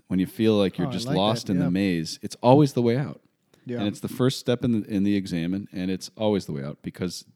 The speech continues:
Speaker 1: the Eucharist is the foundation of, of everything. So the point of this card is to say good things, you know.
Speaker 2: Yeah.
Speaker 1: 'Cause I can get so fixated on one thing and then just collapse. So anyways, to the card. You ready?
Speaker 2: I'm, I'm excited. I'm, I'm on pins and needles,
Speaker 1: You're
Speaker 2: as
Speaker 1: on
Speaker 2: they say.
Speaker 1: pins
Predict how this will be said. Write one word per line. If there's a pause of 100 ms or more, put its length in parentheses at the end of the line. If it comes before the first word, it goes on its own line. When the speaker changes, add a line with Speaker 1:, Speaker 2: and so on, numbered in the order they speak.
Speaker 1:
the
Eucharist
is
the
foundation
of,
of
everything.
So (520)
the
point
of
this
card
is
to
say (720)
good
things,
you
know. (280)
Speaker 2:
Yeah.
Speaker 1:
'Cause
I
can
get
so
fixated
on
one
thing
and
then
just
collapse.
So
anyways, (180)
to
the
card. (960)
You
ready? (360)
Speaker 2:
I'm,
I'm
excited.
I'm, (220)
I'm
on
pins
and
needles,
Speaker 1:
You're
Speaker 2:
as
Speaker 1:
on
Speaker 2:
they
say.
Speaker 1:
pins